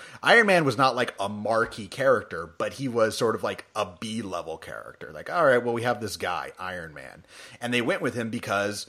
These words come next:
his toys would sell. Like, it, he was a, it was a popular way, like, if you were gonna sell a character, this is a character that would sell toys.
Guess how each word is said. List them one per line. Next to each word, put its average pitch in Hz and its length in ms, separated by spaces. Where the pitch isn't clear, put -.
his 101 300
toys 92 440
would 110 220
sell. 82 600
Like, 95 280
it, 107 220
he 117 120
was 107 220
a, 107 80
it 131 80
was 110 120
a 101 60
popular 113 800
way, 107 320
like, 104 300
if 120 160
you 120 80
were 113 80
gonna 113 180
sell 110 200
a 98 40
character, 117 420
this 110 160
is 110 120
a 104 40
character 104 380
that 92 160
would 90 160
sell - 260
toys. - 680